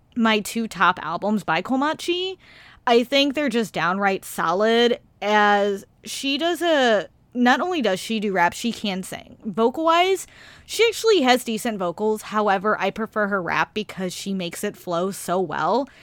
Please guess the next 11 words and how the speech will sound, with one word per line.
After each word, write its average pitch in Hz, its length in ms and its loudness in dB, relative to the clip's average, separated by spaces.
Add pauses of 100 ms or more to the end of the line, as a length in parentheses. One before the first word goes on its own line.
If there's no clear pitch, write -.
(300)
And 233 320 2
she's 233 560 -6
just - 440 -10
a 180 360 -6 (380)
phenomenal 180 800 -2
rapper 160 480 -6
in 165 100 -10
how 170 340 -6
she - 240 -12
does - 380 -12
it. - 400 -20